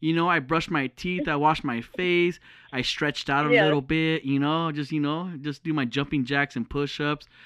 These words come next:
Speaker 1: I come back out of the
Speaker 2: Mm-hmm.
Speaker 1: restroom, you know, you go brush your teeth or whatever. We start fooling around. It's getting a little heated. Well, it's supposed to be getting a little heated.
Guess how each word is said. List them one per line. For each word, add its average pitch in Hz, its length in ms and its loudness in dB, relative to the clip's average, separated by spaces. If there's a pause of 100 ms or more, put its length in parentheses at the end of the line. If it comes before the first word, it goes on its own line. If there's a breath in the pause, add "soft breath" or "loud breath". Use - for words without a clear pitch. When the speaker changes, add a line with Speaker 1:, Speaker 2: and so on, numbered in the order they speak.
(260 soft breath)
Speaker 1:
I 131 120 -4
come 147 260 0
back 143 180 2
out 139 160 4
of - 0 -
the 120 60 4
Speaker 2:
Mm-hmm. 120 80 4
Speaker 1:
restroom, 156 600 2 (380 soft breath)
you 139 140 0
know, 143 100 4
you 139 180 4
go 139 140 4
brush 135 280 0
your 127 60 0
teeth 135 280 -2
or - 20 -2
whatever. 139 460 0 (320 soft breath)
We 143 100 4
start 139 320 4
fooling 147 320 2
around. 143 480 4
It's 127 120 0
getting 147 200 2
a 143 40 4
little 147 160 4
heated. 143 520 2
Well, 139 160 2
it's 135 80 0
supposed 156 180 0
to 139 40 -6
be 139 80 0
getting 139 160 0
a 135 40 0
little 135 140 2
heated. 135 460 2